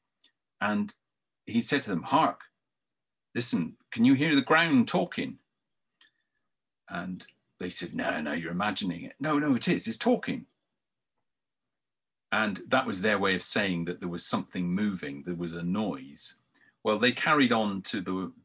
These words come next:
to where they were working at the, on that particular level. But when they came back, a piece of rock about the size of a car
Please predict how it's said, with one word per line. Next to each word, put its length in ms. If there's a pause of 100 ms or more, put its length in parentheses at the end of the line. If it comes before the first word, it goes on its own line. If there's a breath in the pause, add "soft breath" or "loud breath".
to 180
where 220
they 120
were 120
working 420
at 140
the, 280
on 200
that 140
particular 440
level. 420 (240)
But 100
when 160
they 120
came 320
back, 540 (680)
a 80
piece 460
of 240 (120)
rock 380
about 280
the 60
size 340
of 80
a 60
car 640